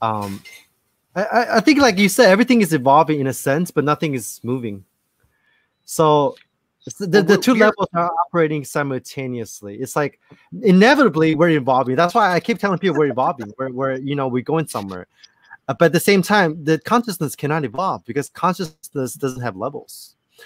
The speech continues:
Speaker 1: So there's an evolution in levels of the mind and levels of thinking before you get to the non-dual state of consciousness. So that's what we're doing as a, as a collective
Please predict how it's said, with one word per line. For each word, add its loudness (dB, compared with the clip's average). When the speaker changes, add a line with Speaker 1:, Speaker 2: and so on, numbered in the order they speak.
Speaker 1:
So 2
there's 4
an 4
evolution 4
in 0
levels 2
of -4
the 0
mind 0
and -8
levels -2
of -4
thinking -4
before 6
you 2
get 0
to -8
the 2
non-dual -4
state -8
of -8
consciousness. -14
So -2
that's -2
what -2
we're -6
doing -14
as -12
a, -8
as -14
a -10
collective -6